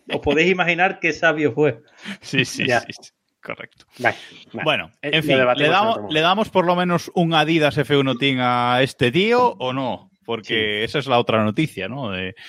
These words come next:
Speaker 2: que lo de Adidas parece que va pa'lante como patrocinador de, de Toro Rosso,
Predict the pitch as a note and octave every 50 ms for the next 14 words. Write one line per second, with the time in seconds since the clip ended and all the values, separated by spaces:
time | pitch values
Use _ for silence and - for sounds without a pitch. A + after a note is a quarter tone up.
0 | - - - - _ _ - - G2+ G#2 G#2 G#2 G2 G2 G2 G2 G2 F#2+ F#2+ G2
1 | G2+ G2+ G#2 A2 A#2 C3 B2+ - A#2+ A#2 A2 A#2+ G2+ G#2 G#2 G2+ G2 G2 G2+ A2
2 | G#2+ G2+ - G#2+ F#2 G2+ F#2+ F#2 F#2+ F#2 - - E2 F2 F#2+ F#2 F#2 F#2+ F#2+ F#2+
3 | F#2+ F#2+ F#2 F2+ F2+ F#2 - - - - - - - - - - - _ _ _
4 | _ _ _ - B2 A#2+ A2+ C3+ B2 B2+ B2 B2 D3 D#3+ D3 - - D#3+ F#3+ A3
5 | - _